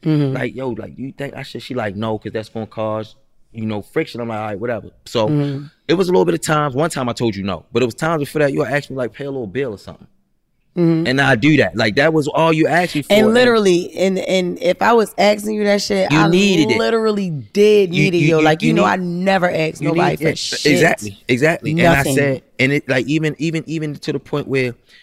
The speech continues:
Speaker 2: you know, pe-, I, like I said, man, like, you know, I got family to use me and all that shit, like, use me. And I said, "Yo, like, my baby mother never tried to use me." Like,
Speaker 1: Never.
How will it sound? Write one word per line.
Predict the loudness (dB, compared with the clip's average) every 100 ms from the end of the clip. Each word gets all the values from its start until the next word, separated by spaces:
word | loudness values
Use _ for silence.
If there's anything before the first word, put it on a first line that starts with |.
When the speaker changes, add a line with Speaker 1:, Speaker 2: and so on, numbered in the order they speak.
| _ _ -6
Speaker 2:
you | -2
know, | 0
pe-, | -2 -4 -4
I, | -6
like | -6
I | -6
said, | -6 -6
man, | -6
like, | -8 -6
you | -6
know, | -6
I |
got | -6 -6
family | -4 -2 -4
to |
use | -2 -2 -4
me | -6
and | -4
all | -4 -4
that | -4
shit, | -6 -10
like, | -6
use | -6 -6
me. |
And | -6
I | -6
said, | -6
"Yo, | -6
like, | -6
my | -10
baby | -8 -6 -6
mother | -8 -8
never | -8 -8 -8
tried | -8 -8 -6
to | -6
use | -8 -8
me." | -2 0
Like, | 0
Speaker 1:
Never. | -2 -4